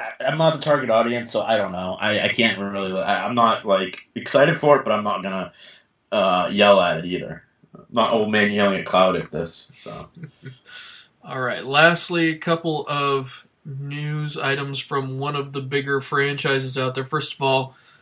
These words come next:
Speaker 2: uh, Peter Mayhew, rest in peace, the original Chewbacca,
Speaker 1: Yep.
Speaker 2: passed away.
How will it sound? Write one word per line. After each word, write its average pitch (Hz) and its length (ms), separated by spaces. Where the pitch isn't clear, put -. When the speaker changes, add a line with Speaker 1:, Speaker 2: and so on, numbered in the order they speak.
Speaker 2:
uh, 120 320
Peter 165 280
Mayhew, 135 840
rest 131 360
in 131 160
peace, 127 400
the 123 100
original 127 360
Chewbacca, 127 540
Speaker 1:
Yep. 123 180
Speaker 2:
passed 123 400
away. 117 540